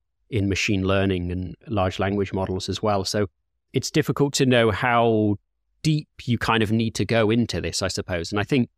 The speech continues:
I think Matt's call to really just encourage people to use these tools, you know, in what way they can to become familiar with them is, is certainly a good first step because it, it just creates familiarity. And it's,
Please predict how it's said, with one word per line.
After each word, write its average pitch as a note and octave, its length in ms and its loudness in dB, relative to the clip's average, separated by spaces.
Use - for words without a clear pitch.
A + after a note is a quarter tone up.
I A#2+ 100 -2
think C#3 280 0
Matt's A#2 840 2
call A#2+ 400 4
to A2 200 0
really G#2 260 2
just - 240 -2
encourage A#2 560 2
people G#2 540 0
to B2 100 0
use A#2 480 4
these G2+ 260 0
tools, G2 600 -2
you G2+ 80 -6
know, F2+ 220 -4
in G2+ 260 -4
what G2+ 160 0
way G2 120 2
they F#2+ 120 0
can A#2 320 -2
to - 80 -8
become G2+ 280 -2
familiar A2+ 440 0
with G2+ 180 0
them G2 180 -2
is, A#2 300 -2
is A#2+ 160 0
certainly A#2 520 0
a G2 80 2
good A2+ 280 2
first - 400 -2
step A2+ 320 0
because - 320 -4
it, - 220 -4
it - 180 -6
just - 240 -2
creates G#2+ 520 0
familiarity. G#2 960 2
And F2+ 100 -4
it's, F#2+ 200 -6